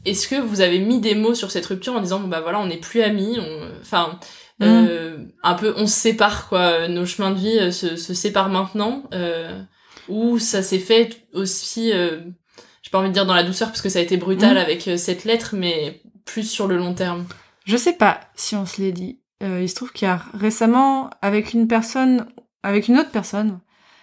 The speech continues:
Speaker 2: euh, il y a eu un moment où j'ai dit à cette personne, mais en fait là on n'est plus amis. Euh, mais en, là aussi je regrette énormément. Il y a,
Speaker 1: <laughs>
Speaker 2: en fait non mais c'est vraiment ça, c'est qu'il y a plein de fois où je me dis mais,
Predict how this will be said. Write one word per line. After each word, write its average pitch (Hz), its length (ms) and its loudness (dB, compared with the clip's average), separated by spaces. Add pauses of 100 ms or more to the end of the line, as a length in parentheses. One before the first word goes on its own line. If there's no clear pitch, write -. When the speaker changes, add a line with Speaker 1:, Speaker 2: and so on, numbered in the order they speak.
(200)
Speaker 2:
euh, 180 320 -4
il 208 60 0
y 208 60 6
a 208 40 8
eu 233 100 8
un 254 100 8
moment 254 340 6
où 247 80 6
j'ai 208 80 4
dit 202 80 0
à 240 40 4
cette 226 120 -10
personne, 254 220 2
mais 220 80 4
en - 20 0
fait 233 160 -2
là 226 120 4
on - 40 2
n'est 190 140 -2
plus 233 260 -2
amis. 220 320 2 (1500)
Euh, 180 400 -6 (200)
mais 190 220 0
en, 175 100 -8 (420)
là 226 60 6
aussi 254 260 4
je 294 40 0
regrette 247 340 0
énormément. 254 580 6
Il 247 60 6
y 240 60 8
a, 233 60 6
Speaker 1:
<laughs> 302 420 4
Speaker 2:
en 277 80 6
fait 392 120 6
non 320 140 4
mais 302 120 4
c'est 277 120 4
vraiment 285 340 4
ça, 302 320 0
c'est 262 160 -4
qu'il 233 140 -6
y 247 40 0
a 240 40 0
plein 277 200 -2
de 277 60 2
fois 311 120 -2
où 294 60 0
je 247 80 -2
me 240 80 2
dis 254 100 2
mais, 233 280 0